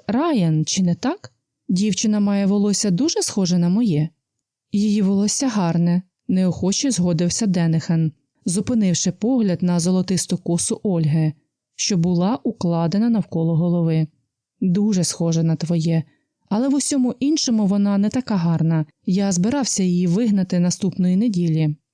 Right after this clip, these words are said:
«Якщо все піде добре, то ти, ймовірно, залишиш її дублером в Корі. Вона відмила всі його протести з махом руки».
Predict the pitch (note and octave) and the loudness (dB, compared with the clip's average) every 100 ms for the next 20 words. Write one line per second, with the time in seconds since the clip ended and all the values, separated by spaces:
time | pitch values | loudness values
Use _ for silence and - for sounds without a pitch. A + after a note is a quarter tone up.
0 | _ _ _ _ - G3+ G3+ - A3 F3+ | _ _ _ _ -4 -2 -2 -2 -2 -2
1 | G#3 - F#3 G3 F#3 D4 G3 F#3 E3+ G#3 | -2 -2 -2 0 0 0 2 0 -2 -2
2 | E4 D#4 G#3+ A3 G#3 F#3+ F#3+ F#3 B3 C4 | 0 0 2 2 0 0 0 0 0 0
3 | G#3+ - G3+ F3+ F3+ E3 F3 E3+ A3 A#3+ | -2 0 0 0 0 0 0 0 0 -2
4 | - E3 E3 D#3 E3 _ _ _ _ - | -4 -2 0 0 -2 _ _ _ _ -4
5 | F3 G3+ G3+ G3+ - G3 G#3 A#3+ C#4 G#3+ | -2 0 0 -2 -2 0 2 2 2 2
6 | D#3 D3+ - F3+ E3+ E3+ - E3+ - G3+ | 0 -2 -2 0 0 0 -2 -4 -2 -2
7 | - D4 F#3+ E3+ D#3 F3 D#3+ D#3+ - C#3+ | -2 -2 0 0 0 -2 -2 -2 -4 -6